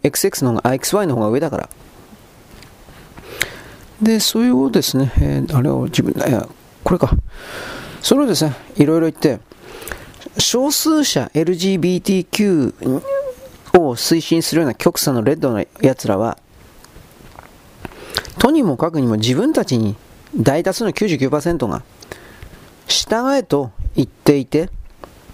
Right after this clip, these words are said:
言ってるに過ぎない。で、それを通じて、なんていうかな、自分たちが全ての差配をするという、自由で開かれたアメリカではない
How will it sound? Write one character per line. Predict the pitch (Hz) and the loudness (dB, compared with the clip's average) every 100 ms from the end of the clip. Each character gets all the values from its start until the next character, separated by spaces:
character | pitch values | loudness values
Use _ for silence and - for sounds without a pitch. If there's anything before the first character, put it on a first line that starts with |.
| - - - - - - - - | -20 -20 -20 -20 -20 -20 -20 -2
言 | 147 | 0
っ | - | 2
て | 160 | 2
る | 160 | 2
に | |
過 | 131 127 | 0 0
ぎ | 120 | 0
な | 82 | 0
い。 | - - - - - - - - - - - - - - - - - - - - - | -6 -20 -20 -20 -20 -20 -20 -20 -20 -20 -20 -20 -20 -16 -14 -12 -10 -8 -10 -4 0
で、 | 185 | 0
そ | - 196 | 2 0
れ | |
を | 262 247 | 0 -2
通 | - 247 262 | -2 0 0
じ | 247 240 | -2 4
て、 | 175 156 - - - - | 4 4 0 0 -4 -6
な | 117 | -4
ん | 165 | -2
て | - | 0
い | |
う | - | 0
か | 190 | 0
な、 | 202 - - - - - - - - - - - - - - - - - | 2 2 2 0 -6 -14 -20 -20 -20 -16 -12 -12 -16 -20 -20 -20 -20 -4
自 | 139 131 | 0 2
分 | 190 339 | 2 2
た | - 185 | 2 0
ち | - 135 | 0 0
が | 120 | 2
全 | - - 277 247 | 0 0 0 0
て | - 196 | 0 0
の | 185 147 - - - - - - - - - | 0 -2 -2 -8 -8 -18 -20 -20 -20 -20 -6
差 | - - 226 | -2 0 0
配 | 226 175 123 | 0 0 0
を | 110 | 0
す | - - | 0 0
る | 131 | 0
と | - | 0
い | 110 95 | 0 0
う、 | - 127 - - - - - - - | -2 -8 -16 -20 -20 -20 -20 -6 -2
自 | 120 160 | 0 2
由 | 240 233 | 2 0
で | 151 | 0
開 | - 147 | 0 0
か | 156 | -2
れ | 147 | -2
た | |
ア | 120 | 0
メ | 131 | 0
リ | 135 | 0
カ | 143 | 0
で | |
は | 131 | 0
な | 113 175 | 0 0
い | 165 | 0